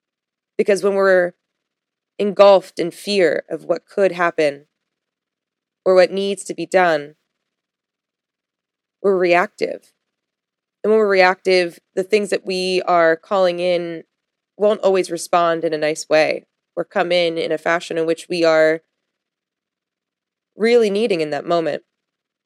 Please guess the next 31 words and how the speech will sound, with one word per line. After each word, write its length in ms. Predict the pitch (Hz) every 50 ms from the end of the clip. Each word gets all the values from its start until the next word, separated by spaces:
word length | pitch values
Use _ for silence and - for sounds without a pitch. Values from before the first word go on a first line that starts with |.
| _ _ _ _ _ _ _ _ _ _ _ _ _ _ _ _ _ _ _ _ - -
And 80 | 208
when 120 | 208 202 208
you 100 | 208 190
take 340 | - - 226 226 226 _
that 180 | - 185 165 -
wheel, 280 | - 170 160 151 151 147
when 160 | 156 160 165
you 100 | 170 180
let 180 | 196 196 -
fear 360 | - - - 208 185 180 175 160
go, 480 | - 170 165 156 139 135 - - _ _ _ _ _ _ _ _ _ _ -
and 80 | 180 185
you 80 | 165
step 260 | - - - 185 180 -
in 160 | 180 165 160
confidently 720 | - - - 170 180 - 165 165 165 - - 160 160 151
into 220 | 147 151 - 160
your 120 | 151 151 147
worth, 440 | 139 185 220 277 294 _ _ _ _ _ _ _ _ _ _ _ _ _ _ _ _ _ _ _ _ _ _ _ _ _ _ _ _ -
into 180 | 202 196 - 190
your 80 | 180
personal 460 | - - 196 190 185 - 185 170 160
freedom 500 | 156 - - 170 151 151 165 180 214 226 _ _ _ _ _ _ -
and 80 | 165
your 120 | 165 160 160
own 100 | 151 151
practices, 800 | _ - 175 160 165 - 202 185 - 214 233 254 262 - - _ _ _ _ _ _ _ _ _ _ _ _ _ _ _ _ _ _ _ _ _ _ _ _ _ _ _ _ _ _ _ _ _ _ _ _ _
you 100 | - 208
respond 580 | 196 202 - - - 202 190 185 185 185 196 190
to 140 | - 170 147
life. 400 | 135 120 - - _ _ _